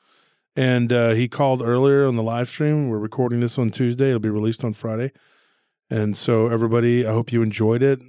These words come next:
And that was the, the story of the Brazilian Exorcist. I had been,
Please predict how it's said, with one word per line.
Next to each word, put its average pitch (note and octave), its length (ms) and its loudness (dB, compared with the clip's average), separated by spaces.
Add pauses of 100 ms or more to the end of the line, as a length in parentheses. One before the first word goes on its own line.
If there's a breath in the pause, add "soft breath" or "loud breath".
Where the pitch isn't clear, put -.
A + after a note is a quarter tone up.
And G#2+ 420 -2
that A#2 200 -2
was A2+ 260 0
the, A2 120 -8 (120)
the A2 140 -2
story B2+ 440 0
of G#2+ 120 0
the G#2+ 80 -4
Brazilian G#2+ 400 -2
Exorcist. B2 400 -4
I B2 100 2
had A#2 100 0
been, C3 300 0